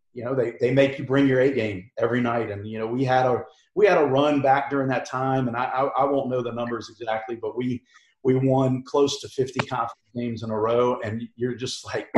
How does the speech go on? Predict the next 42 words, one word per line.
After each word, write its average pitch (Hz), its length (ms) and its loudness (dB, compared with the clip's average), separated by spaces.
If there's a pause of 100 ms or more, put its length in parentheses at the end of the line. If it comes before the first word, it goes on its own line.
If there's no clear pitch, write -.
God, 123 220 -4 (140)
you're 120 120 -6
scratching, 120 640 -4 (300)
scratching 151 500 0
your 120 120 0
head 131 280 6
on 110 260 0 (460)
how 120 180 2
that 120 200 6
happened. 127 420 4
But 110 160 2
it, 123 120 0
it, 131 340 0
that 139 240 0
talks 147 300 0
about, 131 200 2
I 120 80 0
think, - 160 -4
how 170 180 0
good 135 240 2
we 131 140 -2
were 117 200 2
at 107 60 -6
the 117 80 -8
time, 120 380 -6
but, 117 160 -6 (420)
but - 300 -4
it's, - 680 -8 (300)
it's - 400 -6
just 131 320 0
getting 135 240 2
better 120 260 4
and 113 120 -4
better 113 260 0
in 107 100 -6
Charlotte, 117 440 -6
and 107 120 -8
the 104 60 -8
coaches 117 500 -4
here 113 220 -4
are, 98 240 -2
are 101 160 -6